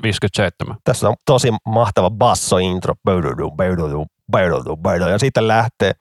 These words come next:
Speaker 2: Tässä koska levyn soundi on, niinku mikä kaikki Ragein le-, tai kaikki Ragein levyt, niin on tosi energinen nämä soundit.
Speaker 1: Niin on. Ja siinä oli oikeastaan osa niiden syystä, minkä takia ne kuulosti niin hyvältä, kun nehän eka levy esimerkiksi veti livenä studiossa pohjaräydit ja sitten ne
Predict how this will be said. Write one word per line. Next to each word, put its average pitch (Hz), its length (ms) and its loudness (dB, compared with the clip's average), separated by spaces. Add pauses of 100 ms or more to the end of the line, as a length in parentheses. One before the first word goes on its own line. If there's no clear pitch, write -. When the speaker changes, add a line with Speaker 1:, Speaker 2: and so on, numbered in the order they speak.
(100)
Speaker 2:
Tässä - 180 0
koska 151 220 2 (100)
levyn 160 260 4
soundi 147 480 4
on, 104 160 0 (100)
niinku 123 140 2
mikä 143 200 4
kaikki 160 320 4
Ragein 110 400 2
le-, 110 160 4
tai 120 100 2
kaikki 135 260 2
Ragein 120 160 4 (140)
levyt, 120 260 2
niin 101 140 2
on 120 80 0
tosi 160 260 2
energinen 98 520 2
nämä 85 140 4
soundit. 92 480 2 (600)
Speaker 1:
Niin 110 180 2
on. 95 120 2 (200)
Ja 113 100 2 (120)
siinä 135 240 4
oli 120 100 2
oikeastaan 123 640 2
osa 127 260 2
niiden 110 200 2
syystä, 113 280 0
minkä 107 240 0
takia 107 280 0 (120)
ne 98 200 0
kuulosti 123 340 2
niin 117 120 2
hyvältä, 117 220 2
kun 117 100 0
nehän 120 260 2 (140)
eka 120 220 2
levy 107 180 4
esimerkiksi 104 380 -2
veti 107 200 -2 (120)
livenä 117 340 2
studiossa 101 540 2 (180)
pohjaräydit 101 560 0
ja 98 60 -2
sitten 104 320 -2
ne 98 100 0